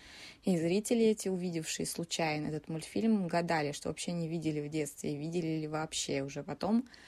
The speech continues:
когда мультфильм был оцифрован, они, э, разгадали, что вот это было такое произведение. Очень интересно рассказывала о замысле фильма, о том, как он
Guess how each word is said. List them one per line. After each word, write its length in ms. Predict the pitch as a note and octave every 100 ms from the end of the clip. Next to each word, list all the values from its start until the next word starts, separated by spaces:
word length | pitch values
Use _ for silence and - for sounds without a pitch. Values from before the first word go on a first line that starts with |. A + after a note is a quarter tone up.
| - -
когда 280 | - C#3+ D3+
мультфильм 640 | D3+ D#3 - E3 D3+ C#3+ - -
был 260 | D#3 D#3
оцифрован, 760 | D3 - D#3 - F#3 A#3 G#3 D#3
они, 520 | - D3+ D3+ E3+ F3 -
э, 540 | D3+ D3+ D3 D3 D3 - -
разгадали, 880 | E3+ D#3+ D#3+ D#3+ D#3 F3 F3+ D3+
что 320 | - - D#3
вот 280 | C#3+ D#3 - -
это 180 | D#3+
было 260 | D3+ D#3+ D#3
такое 300 | D3+ C#3+ D#3
произведение. 800 | D#3 D#3+ D#3+ E3 D#3+ C#3+ C#3 - - _ _ - - - - - - -
Очень 360 | E3+ - E3+
интересно 680 | E3+ E3+ F3+ F#3 F3+ E3+ E3
рассказывала 840 | D#3+ D#3+ - E3 D#3 D#3 D#3 D#3 -
о 500 | D#3 D#3 D3+ D3 D3
замысле 560 | - D#3 D#3+ D#3 - -
фильма, 380 | - F#3+ F#3+ D3+
о 40 |
том, 180 | - D#3
как 180 | - D3
он 220 | D3+ D3